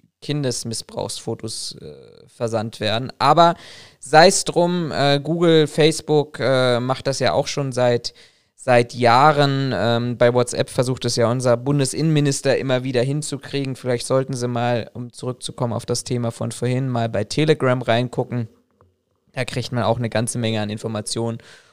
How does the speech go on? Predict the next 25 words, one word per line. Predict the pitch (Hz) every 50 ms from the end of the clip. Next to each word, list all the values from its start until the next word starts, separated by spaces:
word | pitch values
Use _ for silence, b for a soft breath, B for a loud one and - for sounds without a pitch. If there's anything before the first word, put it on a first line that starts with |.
| B B
und | - 117
muss | 113 107 -
das | 120 110 -
gar | - 110 107
nicht | 110 113 110 110
mal | 110 104 -
strukturiert | - - 117 107 - 110 110 107 101 98 -
auswerten | - 110 117 117 - - - 107 110 110 - - 117 110 110 B B B B B B B
oder | - 117 113 113 107
in | 98 110 113
den | 113 113 110 -
Tiefen | - - - 160 175 160 - - 147 135 127
der | 127 120 113
Foren | - - 143 147 147 143 135 131 123 -
gucken, | - 120 - 135 127 117 113 110
weil | 110 107 107 110 127 b b b b b b b _ 113
die | 110
ganzen | 120 107 110 110 - - 113 107 104 - - - 113 -
Bekloppten | 117 110 - - - - 117 113 - - - - - 110 110 107 104 _ _ _ -
stellen | - - - 107 104 107 107 87
uns | 98 110 - -
das | - 110 110 113 - - - B B B B B B _ _ _ - -
direkt | 170 185 175 165 151 147 - - -
zur | - 147 139 131 131 131 131 131 - _ _
Verfügung. | _ - - - 151 135 135 - - - - - 180 202 208 - - 123 95 95 - -